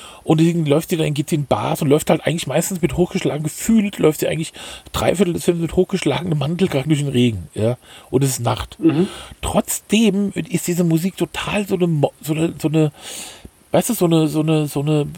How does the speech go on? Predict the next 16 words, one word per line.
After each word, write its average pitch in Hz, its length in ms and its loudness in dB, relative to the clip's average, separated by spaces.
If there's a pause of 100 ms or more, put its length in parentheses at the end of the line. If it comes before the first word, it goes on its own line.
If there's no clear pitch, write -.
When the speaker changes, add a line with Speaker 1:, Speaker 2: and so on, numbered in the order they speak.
(240)
Speaker 1:
fünfzehn 190 640 -2
Uhr 214 540 2 (560)
Dös, - 1200 -2
Samstag, 185 540 2
Speaker 2:
Mhm. - 40 -10
Speaker 1:
Sonntag, 170 480 0 (680)
ah, - 320 -2
oder, 151 240 2
oder 131 240 4 (340)
wie 127 180 -4
in 120 120 -12
dem 131 180 0
Fall 135 160 4
irgendwie 127 600 2
Montag, 139 440 -2 (1200)
Nachmittag, 143 380 -6